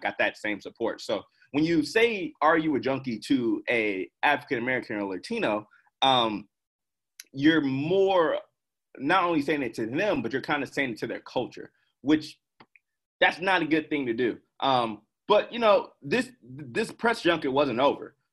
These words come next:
Uh, so th-, again, on August fifth,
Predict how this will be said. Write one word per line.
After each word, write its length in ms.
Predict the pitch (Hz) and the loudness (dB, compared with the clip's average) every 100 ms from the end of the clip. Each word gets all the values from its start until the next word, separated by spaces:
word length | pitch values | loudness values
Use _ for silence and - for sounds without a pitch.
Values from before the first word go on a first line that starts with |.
| _ | _
Uh, 540 | 135 131 120 110 101 | 4 6 6 6 4
so 140 | 117 147 | 0 0
th-, 160 | 185 - | 2 4
again, 420 | 156 240 180 104 - | 2 2 0 -2 0
on 180 | 170 196 - | 2 2 4
August 420 | 170 196 185 - | 4 4 0 -2
fifth, 340 | 180 117 107 | 0 0 0